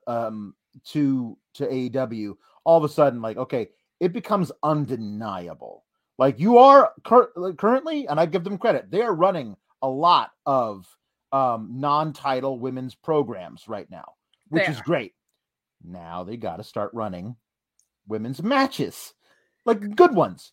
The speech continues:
Speaker 1: long ones on the shows. And then, and then, and then you'll be right where you need to be. And once you have those, those talents, I feel like you're, you're not gonna be able to stop them from having those matches.
Speaker 2: It's almost as if to get better women's programming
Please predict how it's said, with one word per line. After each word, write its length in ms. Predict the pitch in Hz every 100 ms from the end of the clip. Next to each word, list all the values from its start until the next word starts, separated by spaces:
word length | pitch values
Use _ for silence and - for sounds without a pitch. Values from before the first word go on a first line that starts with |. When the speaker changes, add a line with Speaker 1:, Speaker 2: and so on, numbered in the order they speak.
| -
Speaker 1:
long 340 | 226 269 226
ones 420 | 151 90 80 - _
on 180 | 185 196
the 80 | 196
shows. 540 | - 269 117 - - _ -
And 180 | 185 165
then, 240 | 190 190 -
and 180 | 175 170
then, 260 | 175 165 - _ _ -
and 160 | 170 160
then 380 | 170 262 302 -
you'll 160 | 147
be 140 | 160 160
right 240 | 156 190
where 80 | 214
you 80 | 220
need 140 | 240
to 60 | 196
be. 280 | 277 156 - _ -
And 100 | 160
once 160 | 180
you 60 | 196
have 180 | 196 180
those, 220 | 190 -
those 180 | 180 165
talents, 420 | 175 202 254 -
I 80 | 151
feel 220 | 160 185
like 200 | 170 151 - 107 107
you're, 180 | 139 143
you're 160 | 147
not 160 | 147 143
gonna 100 | 135
be 60 |
able 140 | 131 117
to 60 |
stop 340 | 104 - 113 -
them 180 | 101 87
from 140 | 90 87
having 240 | 98 90
those 160 | 76 _
matches. 400 | 69 _ _ _ _ _ _ _ _ _ _ _ _
Speaker 2:
It's 180 | 233 220
almost 440 | 254 269 285 - 214
as 200 | 202 208
if 240 | 190 180 - _ _ _ _ _ _
to 120 | - 262
get 380 | 202 202 196 - _ _ _ _ _ 196 214
better 220 | 214 202
women's 300 | 196 190 196
programming 800 | - 190 185 190 180 175 175